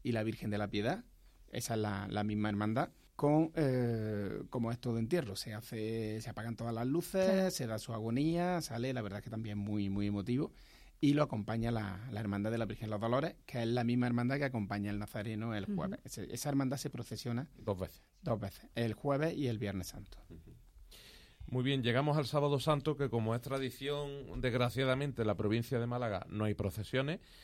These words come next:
Speaker 1: No.
Speaker 3: pero sí hay vigilia pascual en el
Speaker 1: Exactamente,
Speaker 3: templo.
Speaker 1: tenemos la vigilia pascual a la, a las diez y media, invitamos a todos porque es el, el momento de, de la resurrección.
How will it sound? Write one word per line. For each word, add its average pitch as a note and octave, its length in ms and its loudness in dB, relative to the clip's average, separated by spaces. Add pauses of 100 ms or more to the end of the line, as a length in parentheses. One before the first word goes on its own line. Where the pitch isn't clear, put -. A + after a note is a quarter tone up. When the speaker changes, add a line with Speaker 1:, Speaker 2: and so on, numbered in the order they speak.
(180)
Speaker 1:
No. A2 140 0
Speaker 3:
pero A#2+ 180 2
sí A#2 180 -6
hay G#2 140 0
vigilia G#2+ 420 2
pascual G#2+ 320 2
en G2+ 100 4
el G2 60 0
Speaker 1:
Exactamente, A#2 440 2
Speaker 3:
templo. G#2 100 2
Speaker 1:
tenemos A2+ 240 2
la B2 60 4
vigilia B2+ 280 2
pascual C#3 400 0
a D#3+ 80 0
la, G#2 400 2
a G#2+ 40 0
las G#2+ 140 0
diez G#2+ 180 2
y - 20 2
media, B2 360 2
invitamos G#2+ 540 0
a - 20 -10
todos A2+ 300 -2
porque G#2 220 -8
es F#2 200 -2
el, G#2+ 140 -2
el A#2 180 -2
momento G2 520 -2
de, G2+ 440 -4
de F#2+ 140 -4
la G2+ 140 -2
resurrección. - 640 -8